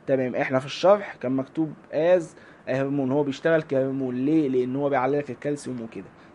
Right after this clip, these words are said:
تمام، فطبعًا الاجابه الصح هتبقى فيتامين دي.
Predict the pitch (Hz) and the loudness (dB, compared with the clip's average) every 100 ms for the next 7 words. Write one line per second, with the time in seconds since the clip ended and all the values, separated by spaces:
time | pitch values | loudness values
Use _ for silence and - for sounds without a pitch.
0 | - 131 175 165 156 151 147 139 113 120 | -10 -6 -4 -4 -4 0 2 2 -2 -2
1 | 139 135 - 165 - - 143 143 165 170 | -2 -2 -2 -4 -4 -12 -10 -10 -4 -4
2 | - - - - 139 135 123 120 113 113 | -4 -12 -20 -6 -4 0 0 0 -4 -6
3 | 160 175 | -6 -8